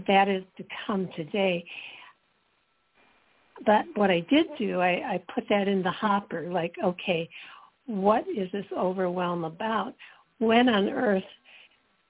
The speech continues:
guessing and suspecting that it probably came from an earlier time in my life, um, the question I posed was, when did I feel overwhelmed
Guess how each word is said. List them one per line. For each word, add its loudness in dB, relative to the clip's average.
guessing 4
and -2
suspecting 0
that 0
it -6
probably -2
came 0
from -2
an -2
earlier 0
time 0
in -2
my -2
life, 0
um, 2
the 0
question 0
I 0
posed -2
was, -2
when 6
did 2
I 0
feel -2
overwhelmed 2